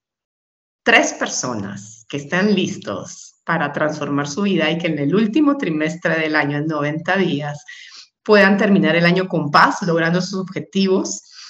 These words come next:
Entonces, para esos valientes,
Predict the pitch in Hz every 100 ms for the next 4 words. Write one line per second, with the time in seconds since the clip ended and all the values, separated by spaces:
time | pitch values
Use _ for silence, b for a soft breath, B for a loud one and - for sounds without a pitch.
0 | B - 185 180 175 180 160 165 196 208
1 | 277 214 208 226 220 170 147 147 123 127
2 | -